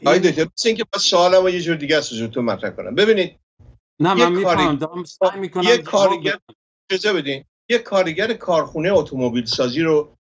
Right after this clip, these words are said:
Speaker 1: من و شما خیلی خوب می‌فهمیم که کجاست. این کارگر در پروسهٔ تولید یه نقطه است به عنوان کارگر X،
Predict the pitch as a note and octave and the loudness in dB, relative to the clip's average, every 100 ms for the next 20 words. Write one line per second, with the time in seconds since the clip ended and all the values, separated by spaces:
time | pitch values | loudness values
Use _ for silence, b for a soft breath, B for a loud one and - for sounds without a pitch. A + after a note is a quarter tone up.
0 | - D3+ D3+ F#3 G3+ - G#3 G#3 F#3 - | -2 -2 0 -2 -2 -2 -2 -2 -2 -4
1 | D#3+ C#3+ C3+ A#2+ A2+ A2+ A2+ - _ _ | -2 -2 0 0 0 -4 -8 -14 _ _
2 | - D#3 - D3 C#3 A#2+ - - _ _ | -8 -4 -2 2 2 2 -2 -12 _ _
3 | _ _ - G3+ F#3+ E3 C#3+ E3 F3+ D3+ | _ _ -2 -2 2 0 2 2 2 2
4 | B2+ - B2+ A#2+ - D#3 C#3+ C3+ B2 D3+ | 0 -2 -4 -2 -2 -4 -2 -2 0 -2
5 | D#3+ D#3+ D#3 B2+ - E3+ F#3 b b - | -4 -2 0 -2 0 0 -2 b b 2
6 | F#3+ E3 E3+ F3 E3 C#3 A#2+ C#3+ D#3 - | 2 4 2 2 2 2 2 0 0 -2
7 | D#3 B2+ - | 0 0 -2